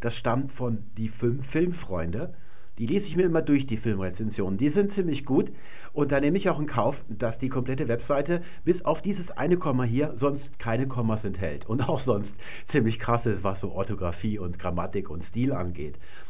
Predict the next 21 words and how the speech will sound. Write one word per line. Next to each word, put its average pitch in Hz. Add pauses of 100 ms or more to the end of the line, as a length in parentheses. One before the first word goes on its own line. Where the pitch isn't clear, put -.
(120)
Aber 147
die 139
Filmrezensionen 165
finde 143
ich 139
eigentlich 131
ganz 131
gut 110 (220)
und 120
da 113
haben 151
wir 143
das 117
Gleiche 104
wieder. 110
Das 110
Ganze 147
könnte 127
ein 95
Schülervideo 165
sein, 147